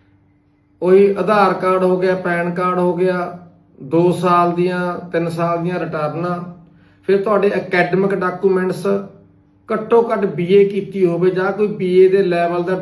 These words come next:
ਡਿਪਲੋਮਾ ਜਾਂ ਡਿਗਰੀ ਕੀਤੀ ਹੋਵੇ ਬੰਦੇ ਦੀ। ਫਿਰ ਉਹਦਾ ਤਜਰਬਾ ਸਰਟੀਫਿਕੇਟ, ਵੀ ਉਹ ਹੁਨਰ ਕੀ ਹੈ, ਹੱਥ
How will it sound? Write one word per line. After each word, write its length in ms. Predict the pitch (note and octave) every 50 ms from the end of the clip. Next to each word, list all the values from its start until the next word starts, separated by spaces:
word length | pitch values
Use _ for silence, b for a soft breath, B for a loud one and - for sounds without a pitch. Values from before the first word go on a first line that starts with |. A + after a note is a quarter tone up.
| -
ਡਿਪਲੋਮਾ 600 | - D3+ - - E3+ E3+ F3 E3+ F3 F3+ F#3 F#3
ਜਾਂ 120 | F#3 F#3+ F3
ਡਿਗਰੀ 400 | E3 - E3 E3 E3 D#3+ E3 D#3+
ਕੀਤੀ 340 | D#3+ D3+ - - D#3 C#3+ C3
ਹੋਵੇ 200 | C3+ C3 C3 B2+
ਬੰਦੇ 320 | B2+ B2 B2 A#2+ A#2+ A#2
ਦੀ। 200 | A#2 A#2+ A2+ G2 - - _ b b b b b b b b b b _ _ _ _ _ _ _ _ _ _ _ _ _ _ _ _ _ _ _ _ _ _ _ _ _ _ -
ਫਿਰ 100 | F#3+ G#3+
ਉਹਦਾ 260 | A3 G#3+ A3 A3+ A#3+ A#3
ਤਜਰਬਾ 600 | A#3 - - G#3 G3 F#3+ F#3 - - F#3 F#3 F#3
ਸਰਟੀਫਿਕੇਟ, 760 | - F#3 F#3 F#3 - F#3+ E3+ E3+ F#3+ F#3+ F#3 F#3 - - - - - - - _ _ _ _ _ _ _ _ _ _ _ _ _ _ -
ਵੀ 80 | E3+ F#3+
ਉਹ 120 | G#3 F3+
ਹੁਨਰ 460 | D3 E3+ F#3+ F#3+ F#3+ G3 G3 G3 F#3 F#3 -
ਕੀ 320 | F#3+ F#3+ F#3+ F#3+ F#3+ G3
ਹੈ, 80 | F#3+ F3+ E3+
ਹੱਥ 180 | F3 F3 F3